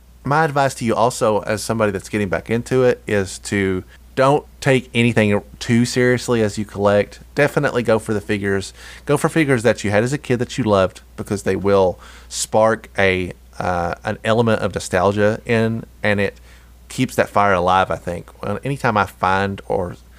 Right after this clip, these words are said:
a figure that I had as a kid, there's a special attachment to that, because I am reflecting on, you know, the adventures that this figure and I had, went on. And as far as older figures, uh, or figures you couldn't find as a kid, s-,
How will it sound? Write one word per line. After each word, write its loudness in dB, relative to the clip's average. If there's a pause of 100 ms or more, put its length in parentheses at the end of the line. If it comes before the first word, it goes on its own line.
(240)
a -10
figure -2
that 2
I 2
had 0
as -4
a -16
kid, 0 (260)
there's -4
a -2
special -2
attachment -2
to -10
that, -2
because -8
I -2
am -4 (260)
reflecting -2
on, -4
you -6
know, -4
the -4
adventures -2
that 0
this -2
figure 0
and 0
I 0 (100)
had, -4 (160)
went -2
on. -4 (720)
And 2 (100)
as -4
far 2
as -4
older 0
figures, -4
uh, 4 (100)
or 4 (120)
figures 0
you -4
couldn't -4
find 2
as -6
a -16
kid, 0 (380)
s-, -10